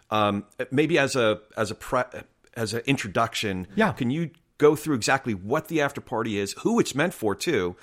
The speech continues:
Speaker 2: Yeah.
Speaker 1: um, and the problems that you're trying to address with the project?
Speaker 2: Yes. So the after party is a, is a project started with David French, uh, Nancy French, and Russell Moore, and myself to equip Christians to have, to move towards a better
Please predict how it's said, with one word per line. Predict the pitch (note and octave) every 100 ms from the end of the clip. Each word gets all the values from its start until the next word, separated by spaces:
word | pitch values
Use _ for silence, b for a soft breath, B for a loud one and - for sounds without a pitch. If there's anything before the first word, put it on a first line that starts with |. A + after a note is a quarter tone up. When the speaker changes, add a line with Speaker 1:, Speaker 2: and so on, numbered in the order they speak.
| B
Speaker 2:
Yeah. | D#3+ - A2+
Speaker 1:
um, | A2 A2+
and | C#3+
the | C3+
problems | - D#3+ E3 B2+ G#2+
that |
you're | A2
trying | G#2 B2 A2
to | G2
address | F2 G#2+ -
with | E2+
the |
project? | - D#2+ D#2 - - - C#3
Speaker 2:
Yes. | C3 F2 - B B -
So | -
the | G3
after | A#3+ C4
party | C#4+ G#3 F3+ D3
is | C#3 C3
a, | C3 C#3
is | B2
a | B2+
project | - - E3+ F3 E3 E3+ -
started | C#3+ A#2+ A#2
with | G#2 - - C3
David | B2+ C#3+ D3
French, | C#3 B2 B2 - - b b b b -
uh, | A2+ A2 G#2
Nancy | A2 C3 C#3+
French, | A#2+ B2+ A2+ A2 G#2 -
and | A2+
Russell | A#2 - C#3
Moore, | A2 G2 F#2
and | G#2+ G#2+ G#2
myself | G#2 G2+ - F2 E2+ - b b b -
to | C3+
equip | B2 - - G#3+ -
Christians | - D3 - A#2+ A2 -
to | A2
have, | E2+ A2+ A#2 -
to | B2
move | A2 B2+ E3 F3+ -
towards | - A#2+ G2+
a | F#2+
better | E2 - B2+ B2+ C3 B2+